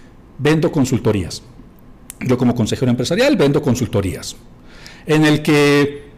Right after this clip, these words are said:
ofrezco tips de cómo implementar algunos procesos. Sí. Recuerda que muchos de los tips que yo te comparto es para poder implementar procesos de negocio. Por ejemplo, el de ahorita.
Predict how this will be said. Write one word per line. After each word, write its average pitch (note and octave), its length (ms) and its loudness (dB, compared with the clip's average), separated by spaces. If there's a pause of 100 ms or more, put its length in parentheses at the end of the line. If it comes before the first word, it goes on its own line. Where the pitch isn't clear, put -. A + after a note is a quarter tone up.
(160)
ofrezco G3+ 880 0 (800)
tips - 400 2 (880)
de C#3 480 4
cómo D#3+ 160 2
implementar D3 460 2
algunos D3 260 2
procesos. - 640 -8 (960)
Sí. C#4 180 -6 (840)
Recuerda A#2+ 420 0
que B3+ 260 0 (600)
muchos D#3 280 0
de A3 60 2
los F3+ 160 2
tips - 180 -2
que A3+ 140 0
yo F3 640 4
te C#3+ 100 -2
comparto D3+ 640 0
es G3+ 80 0
para F#3+ 240 -2
poder B2+ 180 2
implementar D3 460 -2
procesos C#3 320 -4
de E3 100 -2
negocio. B3 340 -2
Por D3+ 100 0
ejemplo, D3+ 260 0
el E3+ 60 0
de D#3 80 0
ahorita. A3+ 400 0